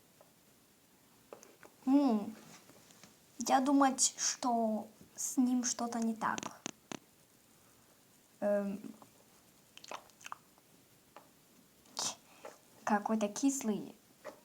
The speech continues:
У вас что, такая карамель? И что? Да жри это уже! Достал! Простите, я такое есть не могу.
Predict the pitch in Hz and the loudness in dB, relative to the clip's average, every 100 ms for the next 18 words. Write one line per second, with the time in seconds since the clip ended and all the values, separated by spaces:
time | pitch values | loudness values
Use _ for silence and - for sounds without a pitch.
0 | _ _ - _ - 220 220 - 220 220 | _ _ -20 _ -2 2 2 2 2 2
1 | 220 226 220 220 220 - 233 226 226 240 | 0 2 4 4 2 0 0 4 4 4
2 | 285 320 330 - - - - _ _ - | 4 2 0 -8 -20 -20 -20 _ _ -20
3 | - - - - - - 233 226 233 226 | -20 -20 -20 -20 -20 -4 2 4 4 2
4 | - - - 202 185 214 - - - - | 0 -2 0 2 0 -6 -16 -20 -20 -20
5 | _ - - - - _ - _ - - | _ -20 -20 -20 -20 _ -20 _ -20 10
6 | - - - 679 698 698 605 571 571 539 | 12 12 12 12 12 12 12 12 12 12
7 | 587 494 320 233 - - - - 719 605 | 12 12 12 12 12 12 12 12 12 12
8 | 523 403 277 - - - - - - - | 12 12 6 2 2 2 -4 -6 -12 -16
9 | - - 277 269 - - 294 - 247 247 | -20 4 8 8 6 -2 0 2 6 8
10 | 247 247 247 262 262 262 254 294 311 - | 8 6 4 4 4 6 6 6 2 0
11 | 285 277 277 269 277 262 214 214 214 | 6 8 10 10 8 6 4 2 2